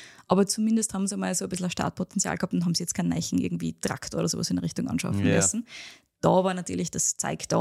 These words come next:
Speaker 1: und wenn du da sagst, du gehst ganz woanders hin, musst du natürlich das nur mal obendrauf quasi
Speaker 2: Mhm,
Speaker 1: einberechnen.
Speaker 2: mhm.
Speaker 1: Und so haben sie den Vorteil gehabt, dass zumindest der Raum und der Teil von den Sachen, die sie braucht haben, da waren. Und du musst dann sowieso immer investieren.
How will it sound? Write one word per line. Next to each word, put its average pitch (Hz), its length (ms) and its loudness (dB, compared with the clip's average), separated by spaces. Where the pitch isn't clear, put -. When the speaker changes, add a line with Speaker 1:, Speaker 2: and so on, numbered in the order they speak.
Speaker 1:
und 208 120 2
wenn 180 120 -2
du - 120 2
da - 100 -8
sagst, 185 280 -6
du 185 60 -14
gehst 175 220 0
ganz 180 220 0
woanders - 360 0
hin, 180 160 -2
musst 175 160 -2
du - 20 -8
natürlich 175 260 -6
das - 200 -4
nur 170 180 0
mal 170 160 -2
obendrauf 165 580 0
quasi 95 260 0
Speaker 2:
Mhm, - 60 -4
Speaker 1:
einberechnen. - 500 0
Speaker 2:
mhm. - 40 0
Speaker 1:
Und 180 100 0
so 190 80 2
haben 190 80 0
sie - 60 -4
den 180 100 0
Vorteil 170 320 -2
gehabt, - 220 -6
dass 170 80 2
zumindest 170 400 -2
der 170 120 -6
Raum 170 280 2
und 170 80 0
der 165 140 -2
Teil - 260 -2
von - 140 0
den 170 40 2
Sachen, 165 300 -2
die 165 60 0
sie 165 100 -2
braucht - 380 -2
haben, 165 160 0
da 185 160 4
waren. 185 220 2
Und 185 100 2
du 180 60 0
musst 175 240 0
dann 160 80 2
sowieso 160 300 -2
immer 110 220 -4
investieren. 156 520 0